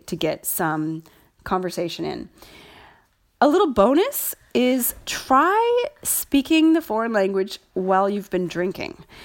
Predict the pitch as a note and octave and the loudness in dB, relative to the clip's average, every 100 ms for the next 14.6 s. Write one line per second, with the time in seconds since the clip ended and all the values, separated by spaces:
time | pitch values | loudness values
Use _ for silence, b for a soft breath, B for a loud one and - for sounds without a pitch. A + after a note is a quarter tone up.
0 | B B - A#3 - C4+ C#4 B3 A#3+ - | B B -4 -4 -2 0 2 0 0 -2
1 | G3+ G3+ A3 G3+ - G3 G#3+ A3+ A3 G3+ | 0 -2 0 -2 0 0 0 -2 -4 0
2 | F#3+ F#3 - F3 E3+ E3+ - G#3+ G#3 B3+ | 2 2 0 0 0 0 -2 2 2 0
3 | - G#3 F3 F#3 A#3 C4+ C4 A3 F#3 F#3 | -6 -4 -6 -4 -2 -2 0 -6 -4 -2
4 | F#3+ F3+ F#3+ F3 D#3+ - E3 E3 E3 B | -2 -2 -2 -2 -4 -4 -2 -2 -4 B
5 | B B B - G4+ E4 B3+ A#3+ A3 A3 | B B B 4 4 4 0 -2 -4 -6
6 | G3+ G3+ G3 G#3 G#3 F#3+ F#3 - - G3+ | -4 -2 0 -2 0 -2 -2 -6 -6 -6
7 | - - A3+ G3+ A3 - B3+ B3 A3+ A3+ | -6 -10 -2 0 -2 -4 -4 -4 -2 -4
8 | G3+ F#3 G3 - F#3+ F3+ - G#3 G#3 G3+ | -2 -4 -6 -4 -2 -2 -2 -2 0 -2
9 | F#3+ - G#3+ - A#3+ G#3+ A3+ A3 G#3+ F3+ | -2 -6 -6 -4 -2 -2 -2 -4 -4 -4
10 | F3 G#3+ G#3 A3+ G#3 - C4 C#4+ G#3 F#3+ | -4 -4 -6 -4 -4 -2 -2 -2 -4 -4
11 | F#3 F#3 G3 G#3 - F#3 - F#3+ F3+ F3+ | -4 -4 -4 -6 -10 -12 -8 -6 -6 -4
12 | F#3 F3+ G3 F#3+ F#3+ - B B B - | -6 -4 -2 -2 -4 -8 B B B 0
13 | F4+ - A3 A3 A3 G3 F#3+ F#3 G3 F3+ | 0 2 2 2 0 -4 -4 -6 -4 -4
14 | F3+ F3 F3 E3 E3 F#3 | -2 -4 -2 -2 -2 -6